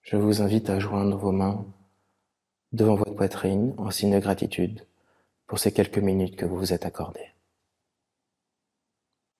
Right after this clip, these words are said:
Vous pouvez vous rendre compte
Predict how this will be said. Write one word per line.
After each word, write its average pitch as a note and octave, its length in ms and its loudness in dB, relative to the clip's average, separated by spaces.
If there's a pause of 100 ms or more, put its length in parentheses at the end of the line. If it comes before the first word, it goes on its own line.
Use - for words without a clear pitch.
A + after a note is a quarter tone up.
(2000)
Vous G2+ 100 4
pouvez G#2 300 6
vous G#2 180 4
rendre G2 220 0
compte - 600 -2